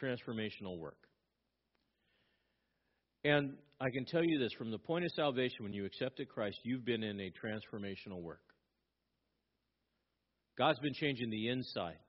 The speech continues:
He's been changing the part that goes into eternity.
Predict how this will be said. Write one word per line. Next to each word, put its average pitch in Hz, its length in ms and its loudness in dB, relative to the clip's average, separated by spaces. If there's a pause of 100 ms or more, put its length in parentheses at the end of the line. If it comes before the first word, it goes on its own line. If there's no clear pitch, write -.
(960)
He's 139 80 -2
been 139 180 0 (120)
changing 185 480 2
the 139 80 2
part 143 400 2
that 127 180 0
goes 123 400 2
into 117 420 -2
eternity. 101 640 -6